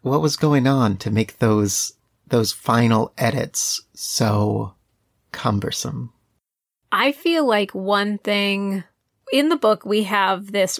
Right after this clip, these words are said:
Speaker 2: running example game. Like, here's a,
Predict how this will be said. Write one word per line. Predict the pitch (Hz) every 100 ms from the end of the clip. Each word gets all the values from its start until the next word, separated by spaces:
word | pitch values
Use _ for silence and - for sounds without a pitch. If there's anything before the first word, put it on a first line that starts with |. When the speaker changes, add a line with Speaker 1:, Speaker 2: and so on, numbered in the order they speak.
| -
Speaker 2:
running | 202 185 202 226 220 214
example | 208 190 - 180 226 190
game. | - - - 180 - _ _ _
Like, | 196 185 - _ _
here's | - 294
a, | 233